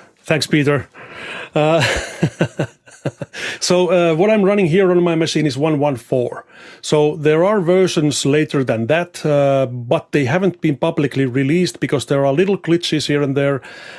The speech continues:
And since we have focused on the Zoom app, and it has taken quite a lot of our resources and customer work, so the updates are lagging behind, but they will surely come. And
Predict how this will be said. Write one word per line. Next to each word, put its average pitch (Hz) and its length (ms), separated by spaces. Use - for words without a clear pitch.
And 135 440
since 135 240
we 156 120
have 160 320
focused - 580
on 160 240
the 135 100
Zoom 180 320
app, 185 240
and 160 100
it 143 100
has 147 140
taken 147 460
quite 190 260
a 185 60
lot 170 160
of 160 120
our 143 140
resources 165 680
and 147 220
customer 156 460
work, 147 320
so 139 500
the 139 120
updates 156 520
are 139 140
lagging 147 380
behind, 117 440
but 135 200
they 143 180
will 139 280
surely 196 480
come. 165 520
And 143 380